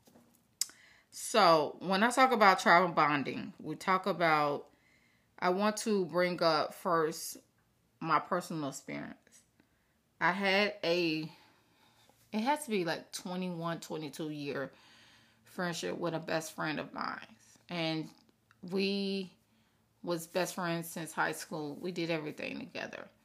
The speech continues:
It's like if she went left, I went left. She went right, I went right, vice versa.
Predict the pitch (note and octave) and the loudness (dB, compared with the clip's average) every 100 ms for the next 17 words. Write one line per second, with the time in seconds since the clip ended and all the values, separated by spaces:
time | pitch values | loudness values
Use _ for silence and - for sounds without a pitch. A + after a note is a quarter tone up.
0 | _ _ _ _ F#3 F3+ F3+ E3+ D#3 D3+ | _ _ _ _ -6 -2 0 0 -2 -8
1 | D#3 - G#3+ G#3 F#3 F3 - F#3 G3 G#3 | -6 -2 -2 0 -2 -4 0 2 2 2
2 | E3+ D3+ B2+ C3 B2 - F3+ F3+ F3+ F3+ | 2 0 -4 -4 -4 -4 -6 -4 2 4
3 | F3+ - E3 E3+ D#3+ D#3 C#3+ D3+ E3+ D#3+ | 4 4 0 0 -4 -2 -2 -2 2 2
4 | E3 - D#3+ D3+ - D3+ D#3+ | 2 -4 -6 -6 -8 -10 -10